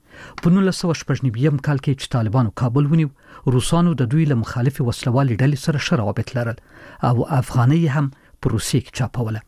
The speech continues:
چې د شمال د ائتلاف ځواکونه په جګړه کې لاس بره شي. په دوه زره لومړي کال کې چې کله امریکایي ځواکونو د طالبانو رژیم نسکوره کړ، هغه وخت روسیه له امریکا سره مخالفه وه، خو پر طالبانو یې دومره باور نه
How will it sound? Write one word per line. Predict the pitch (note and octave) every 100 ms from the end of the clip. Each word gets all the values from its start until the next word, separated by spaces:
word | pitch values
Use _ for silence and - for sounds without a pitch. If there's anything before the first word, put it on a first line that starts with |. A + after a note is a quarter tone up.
| _ -
چې | - B2
د | A#2
شمال | C3+ C#3
د | C#3
ائتلاف | B2 - B2+ A#2 -
ځواکونه | B2+ - D#3 D3+ -
په | D3+
جګړه | B2 A2 A2 -
کې |
لاس | C#3 C3 -
بره | A#2+ G#2+ -
شي. | - _ _ - - - -
په | D#3
دوه | F3
زره | F#3+ F3+
لومړي | E3+ D3+ F3+ -
کال | D#3
کې | -
چې | C3+ -
کله | D3+ B2+
امریکایي | B2 A#2+ C#3 C3+
ځواکونو | B2 - D3+
د | C3 A2
طالبانو | C3 A#2 C3 A#2+ A2+
رژیم | A2 D3 A2+
نسکوره | G2 - D#3+ D#3+
کړ، | E3 - - - -
هغه | F#3 F#3
وخت | F3 -
روسیه | A#2+ A#2 F3
له | D#3+ B2+
امریکا | A#2 A#2+ C#3+ C3+
سره | C3+ B2+
مخالفه | - B2+ A2+ -
وه، | A2+ - _ - -
خو | -
پر | - C3 -
طالبانو | C3 A#2 A2 E3+ D#3+
یې | B2+ G2+
دومره | E3 D#3
باور | A#2+ A#2 D#3+
نه | F3